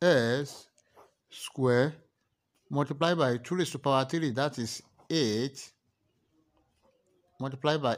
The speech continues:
eight plus one is equal to what?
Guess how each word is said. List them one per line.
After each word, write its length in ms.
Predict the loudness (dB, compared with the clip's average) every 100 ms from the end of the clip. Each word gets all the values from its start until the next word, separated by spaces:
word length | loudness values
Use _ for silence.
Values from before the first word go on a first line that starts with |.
| -2
eight 520 | -2 0 -2 -4 -8 -20 -20 _ _ _ _ _ _ _ _ _ _ _ _ -20 -8
plus 340 | 0 0 0
one 600 | -2 2 2 2 0 -4 -8 _ _ _ _ _ _ _ -10
is 220 | -8 -4
equal 260 | 0 2 2
to 120 | 0
what? 380 | 0 -2 -4